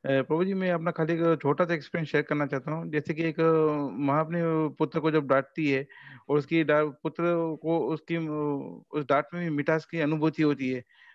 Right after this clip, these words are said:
मुझे उसी मिठास की अनुभूति हुई है प्रभु जी आपके साथ। आपने जब भी डांटा है तो उसमें मेरे को हमेशा मधुरता और मिठास की अनुभूति हुई प्रभु जी।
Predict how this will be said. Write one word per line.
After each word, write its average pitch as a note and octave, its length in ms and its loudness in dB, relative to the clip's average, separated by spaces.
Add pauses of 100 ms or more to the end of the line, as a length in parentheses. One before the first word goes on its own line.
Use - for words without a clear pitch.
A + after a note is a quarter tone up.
(160)
मुझे D#3 160 2
उसी E3+ 240 2
मिठास D#3+ 340 0
की - 80 -6
अनुभूति D3+ 380 -2
हुई C#3+ 180 2
है C#3 60 4
प्रभु B2+ 240 -4
जी B2+ 100 -2
आपके B2 260 0
साथ। A#2 200 -4
आपने B2+ 240 -2
जब C#3+ 80 -2
भी D#3+ 220 0
डांटा D3 260 0
है D#3+ 60 0
तो D#3+ 140 -6
उसमें D3+ 200 -6
मेरे D3+ 120 -2
को D3+ 80 0
हमेशा D#3 340 0
मधुरता D3+ 500 0
और E3 80 2
मिठास D3 380 -2
की D#3+ 180 -2
अनुभूति C3+ 420 -2
हुई B2+ 180 0
प्रभु B2+ 300 -8
जी। B2 180 -4